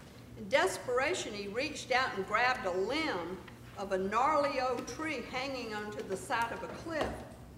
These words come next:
Full of fear, he assessed his situation. He was about one hundred feet down a sheer cliff and about nine hundred feet from the floor of the canyon below. If he should slip again,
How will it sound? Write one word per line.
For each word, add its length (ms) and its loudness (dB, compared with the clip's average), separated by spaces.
Full 220 2
of 280 -2
fear, 340 0
he 220 -4
assessed 680 -4
his 120 -6
situation. 1000 -4
He 120 -8
was 200 -2
about 440 2
one 220 2
hundred 320 -2
feet 360 -4
down 400 2
a 80 -2
sheer 380 -2
cliff 460 -2
and 100 -6
about 440 0
nine 340 4
hundred 300 0
feet 380 -4
from 200 -4
the 120 0
floor 720 -2
of 160 -2
the 80 -4
canyon 520 -2
below. 520 -2
If 180 -8
he 180 0
should 240 -2
slip 440 -4
again, 640 -2